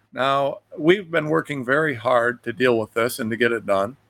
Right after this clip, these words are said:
And, uh, McCullough's talking about this. And, you know, I mean, we see, we see the study that I, you know, that I found from China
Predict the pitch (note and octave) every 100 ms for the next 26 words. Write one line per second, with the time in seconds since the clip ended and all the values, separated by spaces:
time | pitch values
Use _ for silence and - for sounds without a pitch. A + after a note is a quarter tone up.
0 | _ _ _ _ _ B2 C3 C3 B2+ B2+
1 | B2 B2 B2 B2 B2 C3 C#3+ C#3 - A#2+
2 | A#2 - G2+ G#2+ G#2 A2 A2+ - - _
3 | _ _ _ _ _ _ - B2 B2+ B2+
4 | B2+ B2+ C3+ E3+ B2+ A2+ C3 C#3+ C#3 D#3+
5 | D3 - F#3+ D3+ A#2+ B2 B2 D#3 D#3 D3+
6 | - B2 C3 D3 C#3 B2 B2 C#3 C#3+ A#2+
7 | B2+ B2 A#2 - A#2+ C3+ B2+ C3 - A2+
8 | A#2+ A#2 B2+